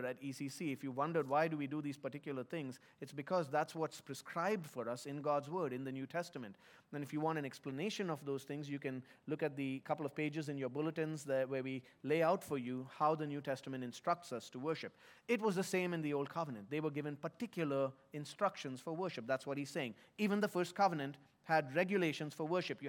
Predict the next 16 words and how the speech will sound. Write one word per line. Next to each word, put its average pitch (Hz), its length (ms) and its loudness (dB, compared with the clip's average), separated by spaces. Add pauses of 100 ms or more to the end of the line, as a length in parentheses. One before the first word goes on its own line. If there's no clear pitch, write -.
had 175 200 2
to 202 60 -4
follow 143 460 2 (300)
God's 156 260 8
instruction. 165 600 -2 (1080)
And 247 240 8
it 214 140 6
had 151 320 6
this 170 300 2
earthly 170 560 4 (340)
place 196 280 4
of 202 100 0
holiness, 170 480 0
this 147 220 -6
earthly 175 300 2
sanctuary, 160 680 0